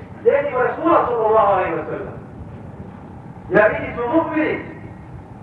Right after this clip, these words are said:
i uzimamo propis iz Kur'ana i radimo za ahiret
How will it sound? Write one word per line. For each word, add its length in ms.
i 100
uzimamo 480
propis 300
iz 140
Kur'ana 500
i 60
radimo 460
za 60
ahiret 500